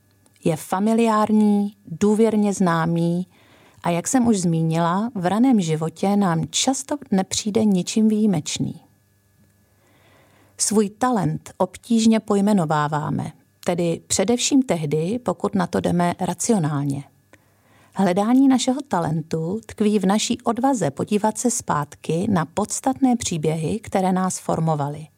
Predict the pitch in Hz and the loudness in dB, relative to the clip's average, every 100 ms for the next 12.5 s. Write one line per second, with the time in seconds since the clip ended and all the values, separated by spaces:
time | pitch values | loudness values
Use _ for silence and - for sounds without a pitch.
0 | _ _ _ _ - _ - 165 - 214 | _ _ _ _ -20 _ -6 -4 -2 -4
1 | 262 254 160 - _ _ - - - 151 | -2 -2 -4 -8 _ _ -20 -20 -4 -4
2 | 147 - 208 226 220 214 - - 226 175 | 0 -2 2 0 0 -4 -4 -2 -2 -4
3 | 143 170 - _ _ - _ - - - | -8 -10 -20 _ _ -20 _ -20 -20 -20
4 | - - - - 180 180 220 214 - 180 | -20 -20 -20 -6 -2 0 -2 -4 -4 -4
5 | 254 - - - _ _ _ _ - - | -6 -10 -10 -14 _ _ _ _ -20 -20
6 | - - 180 - 220 214 185 - _ - | -12 -6 -4 -2 0 0 -2 -4 _ -2
7 | 180 180 233 349 277 208 202 233 247 247 | 2 4 2 0 0 0 0 -2 -2 -2
8 | 202 156 143 160 220 175 175 - 208 214 | 0 0 -2 -4 -6 -6 -6 -6 -8 -4
9 | - 214 208 143 - - - _ _ _ | 0 0 0 -4 -10 -16 -20 _ _ _
10 | _ _ _ _ _ - - - 320 247 | _ _ _ _ _ -6 -2 0 0 0
11 | - - 190 208 226 - 185 190 202 - | 0 0 2 4 2 0 -2 -2 -2 2
12 | 220 226 165 147 151 | 4 4 2 -4 -8